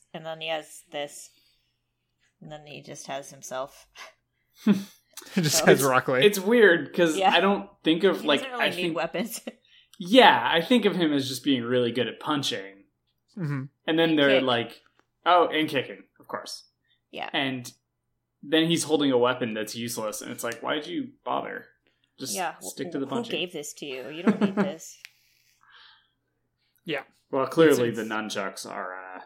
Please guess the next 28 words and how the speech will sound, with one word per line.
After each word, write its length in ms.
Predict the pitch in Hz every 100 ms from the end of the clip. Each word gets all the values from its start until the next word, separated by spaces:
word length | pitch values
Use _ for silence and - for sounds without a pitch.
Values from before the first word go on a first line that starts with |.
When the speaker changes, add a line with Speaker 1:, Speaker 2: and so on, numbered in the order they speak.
| _ _ _ _ _ _ _ _ _ _ _ _ _ -
Speaker 3:
something 340 | - 104 98
Speaker 2:
Oh. 100 | 156
Speaker 3:
he 100 | 113
will 120 | 95 95
pick 300 | - 104 98
up 200 | 92 -
at 80 | -
some 200 | - 92
Speaker 2:
Oh, 200 | 175 147
Speaker 3:
point. 120 | 127
Speaker 2:
we'll 220 | 135 147 143
get 300 | 135 123 -
there. 340 | 120 117 123 _ _ _ _ _ _ _ _ _ _ -
Um, 480 | 147 131 123 117 _ 165 170 170 151 -
Tenzin 420 | - 180 190 170
throws 340 | 175 170 147 165
a 80 | 143
bunch 240 | 147 143
of 80 | 135
bomb 180 | 135 135
shurikens, 500 | - 147 135 139 131
and 120 | 135
then 100 | 131
some 180 | 131 127
real 140 | 127 123
anime 340 | 120 127 127
shit 220 | 123 139
happens. 540 | 131 131 131 135 -